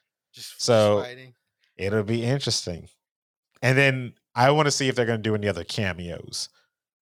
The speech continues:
Speaker 2: Who else from the
Speaker 1: <sighs>
Speaker 2: universe is going to,
Speaker 1: Is
Speaker 2: you know, we
Speaker 1: gonna
Speaker 2: know,
Speaker 1: sh-, show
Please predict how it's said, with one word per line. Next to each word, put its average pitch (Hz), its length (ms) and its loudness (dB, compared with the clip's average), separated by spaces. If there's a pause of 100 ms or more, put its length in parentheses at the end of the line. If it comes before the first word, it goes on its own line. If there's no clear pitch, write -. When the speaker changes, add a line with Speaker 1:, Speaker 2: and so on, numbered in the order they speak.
(140)
Speaker 2:
Who 139 180 6
else 120 180 4
from 120 120 0
the 110 100 0
Speaker 1:
<sighs> 104 120 -2
Speaker 2:
universe 92 500 0
is 95 240 -8
going 98 300 -4
to, - 140 -6
Speaker 1:
Is 87 420 -4
Speaker 2:
you 117 80 -2
know, 123 120 4
we 127 120 2
Speaker 1:
gonna 143 120 4
Speaker 2:
know, 123 40 -2
Speaker 1:
sh-, - 160 -14
show 143 460 -10